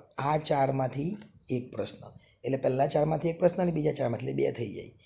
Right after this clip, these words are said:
એ જ રીતના સીમાં પણ બે પૂછાવાના છે. બાર ઝીરો એક, બાર ઝીરો એક, બાર ઝીરો એક અને બાર ઝીરો એક. એનો મતલબ કે આ ચારમાંથી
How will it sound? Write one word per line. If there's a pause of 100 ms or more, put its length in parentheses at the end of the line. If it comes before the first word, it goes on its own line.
(220)
એ
જ
રીતના
સીમાં
પણ
બે
પૂછાવાના
છે. (280)
બાર
ઝીરો
એક,
બાર
ઝીરો
એક, (140)
બાર
ઝીરો
એક (100)
અને
બાર
ઝીરો
એક.
એનો
મતલબ
કે
આ
ચારમાંથી